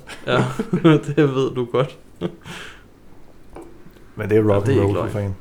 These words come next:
Speaker 1: Ja. Men det her, det var sindssygt. Altså, Niagara fra Behemoth filmede det og lagde det på Instagram.
Speaker 2: Gjorde han det?
Speaker 1: Ja.
Speaker 2: Fuck!
Speaker 1: Jeg kan lige prøve at finde den.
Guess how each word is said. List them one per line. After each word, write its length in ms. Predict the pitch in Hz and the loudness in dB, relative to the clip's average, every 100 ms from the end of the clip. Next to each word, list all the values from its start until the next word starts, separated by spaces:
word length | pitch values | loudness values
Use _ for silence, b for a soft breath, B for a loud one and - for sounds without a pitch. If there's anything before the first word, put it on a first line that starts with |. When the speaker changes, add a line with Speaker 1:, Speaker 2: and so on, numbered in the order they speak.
| - - | -14 -14
Speaker 1:
Ja. 60 | 64 50 - - - - b b b | -14 -14 -20 -20 -20 -20 b b b
Men 120 | - 117 | -6 -4
det 80 | 120 | 0
her, 120 | 127 | 2
det 120 | 123 | 2
var 100 | 127 | 2
sindssygt. 460 | 120 123 120 104 - | 0 -4 -6 -8 -6
Altså, 320 | - 113 107 - - | -6 -4 -6 -8 -12
Niagara 480 | 95 127 120 117 135 135 | -6 -2 0 0 0 -4
fra 360 | 139 - 135 135 - - | -6 0 2 0 -4 -8
Behemoth 480 | 120 113 113 110 - - | -6 -6 -4 -6 -10 -6
filmede 440 | 135 123 127 123 | -2 0 0 0
det 140 | 117 117 b b b b - - - - | -2 -6 b b b b -20 -20 -20 -8
og 100 | 104 | -2
lagde 140 | 117 113 | 0 0
det 100 | 113 | 0
på 60 | |
Instagram. 520 | 117 117 120 117 110 110 - - | -2 -2 -4 -4 -4 -6 -14 2
Speaker 2:
Gjorde 180 | - 135 | 4 6
han 120 | 123 | 4
det? 260 | 131 180 - - - | 4 4 2 -10 -8
Speaker 1:
Ja. 120 | 117 113 | -6 -6
Speaker 2:
Fuck! 960 | - - 165 165 - - - - - | -8 0 6 8 8 6 4 -6 -10
Speaker 1:
Jeg 60 | - | -4
kan 80 | 262 | -4
lige 100 | 165 | -2
prøve 140 | 165 | -4
at 60 | 143 | 0
finde 280 | 147 160 | 2 4
den. 160 | 143 | 2